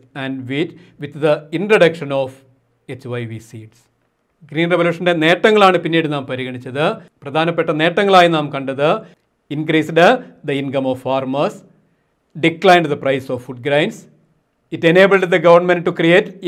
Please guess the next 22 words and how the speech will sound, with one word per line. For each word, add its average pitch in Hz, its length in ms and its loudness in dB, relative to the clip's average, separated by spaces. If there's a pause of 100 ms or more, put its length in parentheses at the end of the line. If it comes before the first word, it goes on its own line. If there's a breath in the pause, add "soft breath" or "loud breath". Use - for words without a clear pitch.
a 160 40 8 (200)
sufficient 170 460 -4
stock 196 400 4
of 185 80 0 (400)
food 143 220 -10
grains 139 240 -4 (180)
which 139 220 -14
could 139 180 -10
be 135 60 -6 (100)
used 131 340 -10
at 131 140 -6
the 127 160 -6
time 135 180 -6 (100)
of 240 60 -2 (360)
food 127 260 -16
shortage. 120 400 -18 (880)
ഇന്ന് 147 220 -6
നാം 160 200 -2
നടത്തിയ 151 340 -2
ചർച്ചയുടെ 160 380 0
അടിസ്ഥാനത്തിൽ 156 560 -2 (540 loud breath)
രണ്ട് 185 300 2